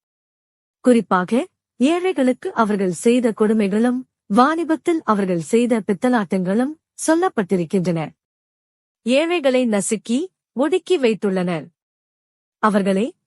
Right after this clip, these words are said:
ஒரு ஜோடி பாதரட்சைக்கு மாற்றாக விற்றிருக்கிறார்கள். வியாபாரத்திலோ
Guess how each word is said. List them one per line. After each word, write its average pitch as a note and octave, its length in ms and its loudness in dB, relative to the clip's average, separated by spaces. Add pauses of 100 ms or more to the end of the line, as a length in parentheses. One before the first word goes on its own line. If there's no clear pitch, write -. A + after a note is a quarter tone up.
(120)
ஒரு C4+ 300 2
ஜோடி E4+ 400 2
பாதரட்சைக்கு B3 800 0
மாற்றாக A#3+ 640 0
விற்றிருக்கிறார்கள். F#3+ 960 -2 (1000)
வியாபாரத்திலோ B3+ 840 0